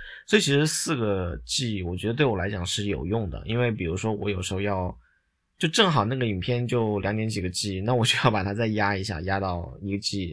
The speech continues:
两G 以内，其实画质就会受到很大影响。但如果能到四个 G 的话，那我就可以，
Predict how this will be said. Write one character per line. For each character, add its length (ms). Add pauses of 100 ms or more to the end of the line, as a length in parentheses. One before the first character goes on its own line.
两 260
G 140
以 60
内， 200
其 140
实 280 (380)
画 180
质 200
就 140
会 120
受 140
到 80
很 120
大 200
影 120
响。 240
但 80
如 140
果 100
能 120
到 100
四 180
个 80
G 200
的 100
话， 220
那 160
我 160
就 100
可 160
以， 240